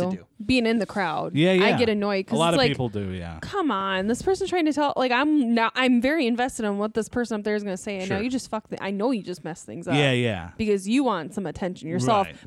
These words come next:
Speaker 2: Yeah.
Speaker 1: but you don't have the balls to go up there and do what they're doing,
Speaker 3: Yep.
Speaker 1: so you're gonna sit here in the crowd and try and think you're funny.
Speaker 3: Yeah,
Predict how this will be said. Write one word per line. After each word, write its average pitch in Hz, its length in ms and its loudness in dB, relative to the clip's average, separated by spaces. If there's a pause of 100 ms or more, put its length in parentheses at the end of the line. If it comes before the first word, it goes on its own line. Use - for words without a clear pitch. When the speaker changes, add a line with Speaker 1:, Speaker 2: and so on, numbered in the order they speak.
Speaker 2:
Yeah. 95 140 -2
Speaker 1:
but - 60 2
you 330 120 4
don't 285 100 2
have 220 140 -2
the 214 80 2
balls 226 300 2
to - 40 -16
go 202 80 -4
up 190 140 -2
there 220 140 0
and 208 100 0
do 185 60 2
what 160 120 -2
they're 262 180 4
doing, 202 260 2
Speaker 3:
Yep. 190 80 4
Speaker 1:
so - 40 2
you're 247 100 -2
gonna 202 120 -2
sit 240 160 -2
here 220 120 0
in 185 60 -2
the 180 80 -4
crowd 196 460 0
and 190 160 -4
try 190 140 -2
and 190 220 -4
think 196 240 -10
you're 185 180 -4
funny. 247 440 -4
Speaker 3:
Yeah, 107 320 0